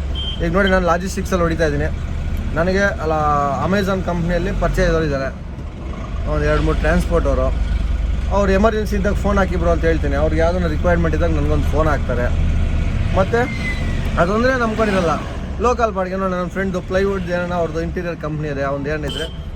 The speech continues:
ನನ್ಗೆ ಹೇಳ್ತಾರೆ, "ಮಚ್ಚ ಹಿಂಗೆ ಎತ್ಕೊಂಡು ಹೋಗಿಲ್ಲ, ಇಲ್ಲಿಗೆ ಹಾಕ್ಬಿಟ್ಟಿಲ್ಲ, ಇಲ್ಲಿ ಲೋಡ್ ಮಾಡ್ಕೊ, ಇಲ್ಲ ಅನ್ಲೋಡ್ ಮಾಡೋ" ಅಂತಾನೆ. ಅದು ಬಿಟ್ಟರೆ, ಆ, ಏನಂತೀರ, ಪೋರ್ಟ್ರಿಗೆ ಅಟ್ಯಾಚ್ ಮಾಡಿರ್ತೀನಿ.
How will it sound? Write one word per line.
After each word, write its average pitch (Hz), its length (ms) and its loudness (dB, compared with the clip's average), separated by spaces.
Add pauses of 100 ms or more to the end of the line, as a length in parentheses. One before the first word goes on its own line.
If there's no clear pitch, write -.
ನನ್ಗೆ 143 220 -2
ಹೇಳ್ತಾರೆ, 147 280 -2
"ಮಚ್ಚ 135 180 -4
ಹಿಂಗೆ 139 180 -4
ಎತ್ಕೊಂಡು 135 300 -2
ಹೋಗಿಲ್ಲ, 135 220 -2
ಇಲ್ಲಿಗೆ 131 260 -2
ಹಾಕ್ಬಿಟ್ಟಿಲ್ಲ, 135 500 -2
ಇಲ್ಲಿ 139 200 -2
ಲೋಡ್ 156 300 2
ಮಾಡ್ಕೊ, 151 260 -2
ಇಲ್ಲ 156 120 -2
ಅನ್ಲೋಡ್ 135 280 0
ಮಾಡೋ" 123 180 -2
ಅಂತಾನೆ. 113 640 -8 (500)
ಅದು 180 140 2
ಬಿಟ್ಟರೆ, 202 420 0 (340)
ಆ, 139 420 0
ಏನಂತೀರ, 139 320 -4
ಪೋರ್ಟ್ರಿಗೆ 175 580 0
ಅಟ್ಯಾಚ್ 170 300 -4
ಮಾಡಿರ್ತೀನಿ. 139 440 -2